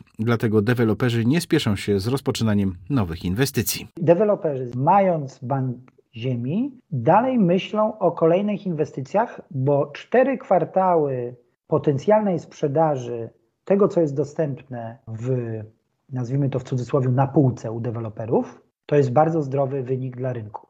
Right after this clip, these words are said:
Speaker 1: Średnio za metr nowego mieszkania w Łodzi musimy zapłacić sześć tysięcy dwieście pięćdziesiąt złotych.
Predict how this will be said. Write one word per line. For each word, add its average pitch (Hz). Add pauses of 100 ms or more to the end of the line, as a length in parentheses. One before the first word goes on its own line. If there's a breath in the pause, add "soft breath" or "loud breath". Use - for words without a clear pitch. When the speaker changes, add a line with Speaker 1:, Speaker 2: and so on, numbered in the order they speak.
Speaker 1:
Średnio 123
za 110
metr 110
nowego 107
mieszkania 104
w 90
Łodzi 117
musimy 101
zapłacić 104
sześć 123
tysięcy 120
dwieście 110
pięćdziesiąt 107
złotych. 131